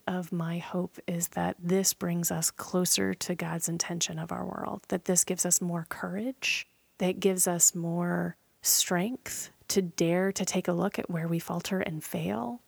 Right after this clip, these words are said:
that it incites us with privilege to really dig in and start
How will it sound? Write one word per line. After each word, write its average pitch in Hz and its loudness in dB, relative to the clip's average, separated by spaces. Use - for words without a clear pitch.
that 170 2
it 170 0
incites 175 2
us - 2
with 180 -2
privilege 208 -2
to 175 0
really 170 0
dig 170 -2
in 165 0
and 165 -2
start - -2